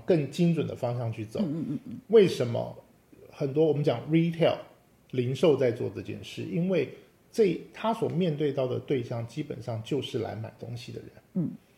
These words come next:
Speaker 1: 所以透过这样的一个，呃，广告投放的方式，它可以有效地提升它的转换率。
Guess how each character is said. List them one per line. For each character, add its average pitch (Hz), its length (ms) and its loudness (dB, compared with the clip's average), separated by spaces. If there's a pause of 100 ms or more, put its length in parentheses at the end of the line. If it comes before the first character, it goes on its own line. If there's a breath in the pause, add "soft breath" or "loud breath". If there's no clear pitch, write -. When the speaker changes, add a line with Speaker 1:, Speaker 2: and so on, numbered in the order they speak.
(280 soft breath)
Speaker 1:
所 - 160 2
以 160 240 2 (160)
透 202 220 6
过 170 180 4
这 165 140 2
样 170 120 4
的 131 60 0
一 120 200 -2
个， 127 520 0 (220)
呃， 120 340 -10
广 120 160 -2
告 147 140 2
投 120 260 -2
放 165 180 0
的 131 120 0
方 151 360 -2
式， 147 320 -4 (800)
它 151 180 -2
可 151 220 -4
以 120 200 -4 (420)
有 127 200 -4
效 147 240 2
地 131 120 0
提 117 200 -8
升 120 140 0
它 120 120 -4
的 117 40 -2
转 117 180 -10
换 113 220 -8
率。 113 80 -14